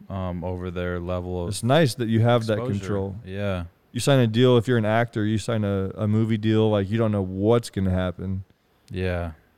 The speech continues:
Speaker 1: Or a show or a sitcom or a record label.
Speaker 2: Anything, really.
Speaker 1: Eminem, yeah. There's that, there's that scene in, uh, what's it called? Funny People. Have you seen that movie?
Speaker 2: Mm-mm.
Speaker 1: Where Eminem makes a cameo and he's like,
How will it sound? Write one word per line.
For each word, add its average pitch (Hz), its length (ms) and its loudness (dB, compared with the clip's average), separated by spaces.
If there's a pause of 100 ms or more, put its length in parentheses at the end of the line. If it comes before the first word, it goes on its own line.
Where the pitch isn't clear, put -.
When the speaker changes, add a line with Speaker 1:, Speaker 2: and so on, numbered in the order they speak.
(100)
Speaker 1:
Or 92 180 -6
a - 40 -6
show 92 400 -6
or 90 120 -6
a 85 40 -8
sitcom 95 760 -8 (920)
or 90 140 -6
a 80 40 -8
record 90 380 -8
label. 82 480 -8 (160)
Speaker 2:
Anything, 95 480 -2
really. 104 300 0
Speaker 1:
Eminem, 104 520 -4
yeah. 95 360 -4 (560)
There's 110 160 -4
that, 120 260 -4
there's 113 220 -4
that 113 280 -6
scene 117 380 -2
in, 104 220 -2
uh, 95 380 -4 (200)
what's 101 180 -10
it 95 60 -10
called? 85 300 -8
Funny 104 320 -2
People. 110 400 -6
Have 98 80 -6
you 101 80 -6
seen 110 180 -6
that 110 140 -4
movie? 113 300 -4 (100)
Speaker 2:
Mm-mm. 107 300 -4 (640)
Speaker 1:
Where 101 100 -8
Eminem 101 680 -2
makes 92 260 -6
a 92 40 -6
cameo 92 640 -4
and 90 120 -6
he's 87 140 -10
like, 87 280 -10